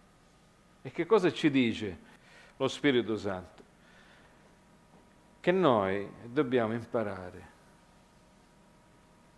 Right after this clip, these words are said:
a riformulare quella che, che sono i pensieri della nostra mente.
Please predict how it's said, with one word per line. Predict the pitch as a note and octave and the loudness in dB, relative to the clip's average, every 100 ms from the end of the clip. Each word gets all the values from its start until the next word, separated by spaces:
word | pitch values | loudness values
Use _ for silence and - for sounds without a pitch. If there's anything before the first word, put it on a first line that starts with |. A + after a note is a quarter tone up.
| _ _ _ _ _ _ _ _ _ _ _ _ _ _ _ _ _ _ _ _ _ | _ _ _ _ _ _ _ _ _ _ _ _ _ _ _ _ _ _ _ _ _
a | B2 A#2+ | -4 -2
riformulare | B2 D3 C#3 B2+ A#2 A#2 A2+ G2+ E2+ D#2 E2 - - _ _ _ _ _ _ _ _ _ _ _ _ _ | 0 -2 2 0 0 -4 -2 -2 -4 -10 -14 -18 -20 _ _ _ _ _ _ _ _ _ _ _ _ _
quella | B2 A#2 | -6 -4
che, | A2 A2 G#2+ G2 F2+ - - - - - | 0 0 0 -4 -10 -20 -20 -20 -20 -18
che | - - | -16 -12
sono | B2 G#2+ | -10 -8
i | G#2 | -6
pensieri | A#2 A2 G2 - G#2 F2 D#2+ - - _ _ _ _ - | -6 -6 -8 -2 -2 -2 -8 -16 -20 _ _ _ _ -16
della | G#2 G#2 G2+ | -10 -8 -8
nostra | G2 - F2+ | -10 -12 -14
mente. | F2 E2+ F2 - | -14 -16 -20 -20